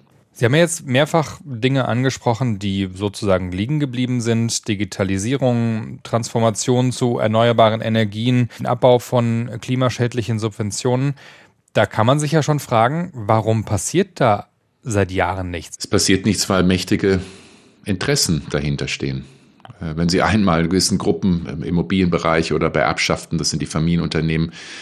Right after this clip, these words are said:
Speaker 2: äh, Steuerprivilegien gegeben haben, dann kämpfen die um alles in der Welt, dass das so bleibt. Ähm, und, äh, dann ist es verdammt schwierig für die Politik, den politischen Willen aufzubringen,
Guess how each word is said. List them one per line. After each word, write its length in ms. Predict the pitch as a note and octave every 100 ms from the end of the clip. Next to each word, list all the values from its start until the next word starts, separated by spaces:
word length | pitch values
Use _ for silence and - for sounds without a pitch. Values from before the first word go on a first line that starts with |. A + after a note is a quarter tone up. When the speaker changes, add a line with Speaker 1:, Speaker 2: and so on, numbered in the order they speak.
| - - -
Speaker 2:
äh, 340 | F#2+ D#2+ D#2+ D#2+
Steuerprivilegien 840 | - D#2+ D#2+ - D#2+ D#2 D#2+ D#2
gegeben 400 | - E2+ F2 D#2+
haben, 100 | D#2
dann 240 | D#2 D#2+
kämpfen 560 | - - F2+ - F2+ E2+
die 460 | F2 F2 F2 E2 - _ _ _ _ _
um 260 | F2+ E2 -
alles 680 | - G2+ G#2 D#2+ - - -
in 120 | -
der 160 | E2 D2+
Welt, 340 | D2 E2 E2+
dass 420 | D#2 D2 - - -
das 200 | - D2+
so 80 | E2
bleibt. 680 | D#2 E2+ - - - - - - E2
Ähm, 480 | D2 C#2+ C#2+ C#2+ C2+
und, 460 | C#2+ D2 D2 -
äh, 220 | C#2+ D2 C#2+ - - - - _
dann 160 | D#2
ist 80 | D2
es 140 | D2+ -
verdammt 340 | D2 D2 D2+
schwierig 360 | - - E2+ -
für 100 | C#2+
die 80 |
Politik, 500 | D2+ D2+ D2 - F2
den 180 | E2+ D#2
politischen 680 | - D#2+ D#2 D2+ D2 C2+ C#2
Willen 340 | G2+ A#2 C#2+
aufzubringen, 800 | G1+ G1+ B1+ - A#1+ - C2+ D2+